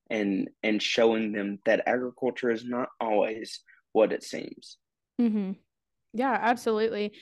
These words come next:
Speaker 2: And you're one hundred percent right, Nick. I think about my dad and, and how I've wanted to do some agritourism stuff on our farm for a long time now.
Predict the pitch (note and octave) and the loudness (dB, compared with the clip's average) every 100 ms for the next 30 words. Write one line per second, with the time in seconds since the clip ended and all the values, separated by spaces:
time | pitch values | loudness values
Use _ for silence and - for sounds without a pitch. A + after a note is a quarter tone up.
0 | - - - C4+ C4 B3 - - B3+ D#4+ | -20 -6 2 6 6 6 0 -2 4 6
1 | E4 - _ - C4 D4+ C4 C#4+ C#4 C4 | 4 0 _ -2 4 4 6 2 2 -2
2 | A#3 E3+ F#3 G3 G#3 G3+ G#3+ G3+ G3 - | -2 -4 -2 2 2 2 -2 -6 -8 -12
3 | - - B3 F4 D4 C#4+ G#3+ A#3 A3+ G#3+ | -14 -2 0 2 4 2 2 0 2 2
4 | G#3+ G#3+ F#3+ G#3+ G#3+ G#3+ - - - B3+ | 2 0 -4 -6 -8 -10 -16 -8 2 2
5 | C4 C4 C4 - A3+ C4 C#4 D#4 D#4+ C4 | 4 4 4 4 2 2 2 2 2 2
6 | A#3 B3+ C4 A#3+ G3 G#3 A3 A3 G#3+ G#3+ | 0 -2 -2 -4 -2 -2 -2 -2 0 0
7 | A3+ A3+ A3+ G#3+ A3 G#3+ G#3 G#3+ G3+ G#3 | -2 -4 -4 -4 -2 -2 -2 -2 -2 -2
8 | A3+ A3 G3+ G3 G#3 G#3 A3 B3+ B3+ A3 | -2 -2 -2 0 0 0 0 0 -2 -4
9 | F#3 G3+ A3+ A3 A3+ | -4 -4 -4 -2 -4